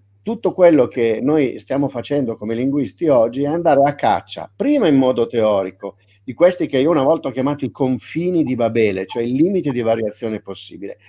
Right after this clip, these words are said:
E poi, una volta che tu hai il modellino teorico, andare a frugare nel cervello per capire come si fa. Sai qual è una delle cose più belle? Che se tu riuscissi a rispondere a questa domanda,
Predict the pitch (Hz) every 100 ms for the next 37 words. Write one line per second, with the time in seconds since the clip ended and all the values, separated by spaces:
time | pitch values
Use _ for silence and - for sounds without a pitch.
0 | _ _ 233 - 175 165 240 113 110 143
1 | 107 104 139 117 113 113 131 160 131 190
2 | 147 135 143 185 - - - 139 165 139
3 | - 143 175 170 117 113 - 165 160 117
4 | 107 117 147 - _ - 151 156 147 160
5 | 196 131 127 131 - 98 - _ - 208
6 | 151 131 120 120 127 117 117 127 120 127
7 | 117 101 101 120 - 135 240 180 139 -
8 | 208 - 135 113 - 147 139 110 127 117
9 | 131 151 151 160 175 196